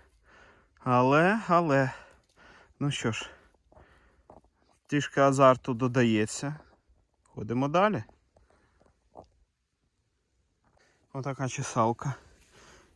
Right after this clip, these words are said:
І уявіть, просто тупо на металевій трубці. От. Алюмінієва, вон при,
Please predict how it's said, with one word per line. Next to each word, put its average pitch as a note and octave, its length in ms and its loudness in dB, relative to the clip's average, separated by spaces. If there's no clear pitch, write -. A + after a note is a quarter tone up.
І B2 180 0
уявіть, B2+ 500 0
просто C3 400 0
тупо B2+ 300 -4
на A#2 160 2
металевій B2+ 720 2
трубці. A2+ 500 -4
От. A2+ 560 -4
Алюмінієва, A#2+ 920 2
вон A2+ 220 0
при, A#2+ 140 -6